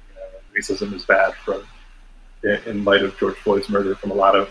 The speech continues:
large organizations and businesses. Um, but companies, um, companies like, uh, Vermilion, organizations like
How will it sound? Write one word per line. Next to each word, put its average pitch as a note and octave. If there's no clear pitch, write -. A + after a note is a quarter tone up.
large G2
organizations F#2+
and -
businesses. -
Um, G2
but A2+
companies, -
um, G2+
companies C#3
like, G#2
uh, G2+
Vermilion, A2+
organizations B2
like G2